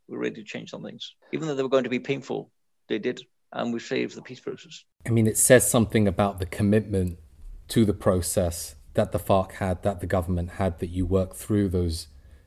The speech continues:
Speaker 2: difficulties and eventually come up with a revised agreement that's approved in the Congress.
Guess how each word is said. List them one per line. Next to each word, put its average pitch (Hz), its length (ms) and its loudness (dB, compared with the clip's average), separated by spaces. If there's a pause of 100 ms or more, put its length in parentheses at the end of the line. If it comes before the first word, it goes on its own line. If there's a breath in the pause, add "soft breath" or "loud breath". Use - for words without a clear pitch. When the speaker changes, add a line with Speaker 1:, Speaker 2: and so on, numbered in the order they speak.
Speaker 2:
difficulties 98 880 0
and 85 240 0 (280 soft breath)
eventually 101 460 2
come 98 240 0
up 95 160 0
with 87 140 -2
a 90 40 2
revised 92 720 2
agreement 98 680 2
that's - 260 -8
approved 92 480 -2
in 87 100 -2
the 80 60 -2
Congress. 98 640 -4